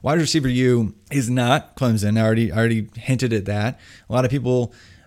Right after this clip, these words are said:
uh, when I was asking people on Twitter and in, in, in groups of nerds like me that, that talk about college football, they thought, "Well, Al-, obviously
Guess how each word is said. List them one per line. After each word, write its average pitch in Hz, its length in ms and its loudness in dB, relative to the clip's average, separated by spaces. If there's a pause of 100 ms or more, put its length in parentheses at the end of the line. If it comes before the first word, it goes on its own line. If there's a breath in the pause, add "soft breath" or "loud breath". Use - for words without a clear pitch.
(140 soft breath)
uh, 104 200 -2
when 117 220 0
I 113 80 2
was 113 100 0
asking 113 380 0
people 113 220 -2
on 113 80 -2
Twitter 151 320 2
and 123 120 0
in, 113 140 0
in, 113 360 0
in 110 260 0
groups 123 280 -2
of 110 120 -2
nerds 113 320 0
like 110 240 -2
me 113 160 0
that, 78 400 -8
that 101 140 -6
talk 110 200 -4
about 101 220 -4
college 101 260 -2
football, 113 400 -2
they 107 120 0
thought, 104 280 -4
"Well, 107 160 -4
Al-, 110 280 -2
obviously 104 520 -4